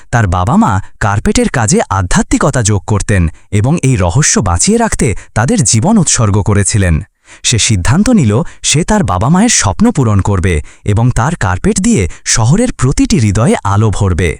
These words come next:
নূর, যে ইউসুফের সততা এবং পরিশ্রমে প্রেমে পড়েছিল, তার বাবার কাছে তার জন্য কথা বলল, "বাবা, ইউসুফ একজন সৎ মানুষ, সে তার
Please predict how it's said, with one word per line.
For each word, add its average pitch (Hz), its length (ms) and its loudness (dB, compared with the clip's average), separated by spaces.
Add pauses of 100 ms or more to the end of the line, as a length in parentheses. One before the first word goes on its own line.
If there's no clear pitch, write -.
(520)
নূর, 120 400 2 (180)
যে 117 140 0
ইউসুফের 117 480 2
সততা 170 520 0
এবং 160 280 2
পরিশ্রমে 160 500 0
প্রেমে 113 280 2
পড়েছিল, 101 520 0 (300)
তার 113 160 0
বাবার 95 320 0
কাছে 113 280 0
তার 101 240 -2
জন্য 147 320 2
কথা 107 280 0
বলল, 92 380 0 (460)
"বাবা, 92 420 0 (180)
ইউসুফ 127 420 2
একজন 143 300 2
সৎ - 380 0
মানুষ, 98 420 2 (160)
সে 143 240 -2
তার 226 180 0